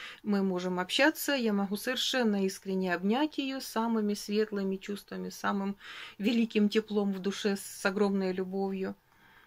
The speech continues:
Вот. Все прошлые обиды просто растворились,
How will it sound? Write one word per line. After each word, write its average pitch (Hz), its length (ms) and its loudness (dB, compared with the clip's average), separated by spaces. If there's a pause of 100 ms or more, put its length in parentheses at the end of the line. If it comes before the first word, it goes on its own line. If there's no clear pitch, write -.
(420)
Вот. 196 360 -4 (100)
Все 214 720 0
прошлые 196 500 0
обиды 202 360 0
просто 190 520 -10
растворились, - 840 -6